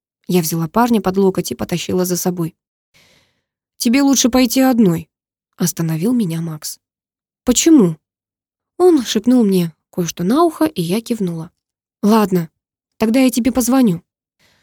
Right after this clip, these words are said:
Отпустив его руку, я направилась к Наташе. Подошла, села рядом, вытянула ноги и уставилась вдаль.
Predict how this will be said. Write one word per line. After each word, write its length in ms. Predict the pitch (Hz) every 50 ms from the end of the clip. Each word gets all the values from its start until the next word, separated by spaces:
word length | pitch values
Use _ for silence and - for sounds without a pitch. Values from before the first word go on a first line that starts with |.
| _ _ _ _
Отпустив 440 | 285 269 - - 277 - - 262 214
его 240 | 226 226 202 202 208
руку, 280 | 254 320 359 330 -
я 180 | 262 208 240 277
направилась 520 | 262 202 185 196 208 226 220 220 220 -
к 80 | - -
Наташе. 560 | 214 220 220 - 170 160 160 - - - - _ _ _ _ _ _ _ _
Подошла, 500 | - 185 180 175 175 - - 233 277 285
села 300 | - - - 170 165 170
рядом, 440 | 165 226 269 285 240 254 220 208 _ _ _
вытянула 520 | - 247 247 269 - 208 196 185 185 185 185
ноги 300 | 226 294 349 311 233 208
и 40 |
уставилась 560 | 196 185 185 - 220 220 220 220 214 214 208 -
вдаль. 280 | 180 175 160 160 180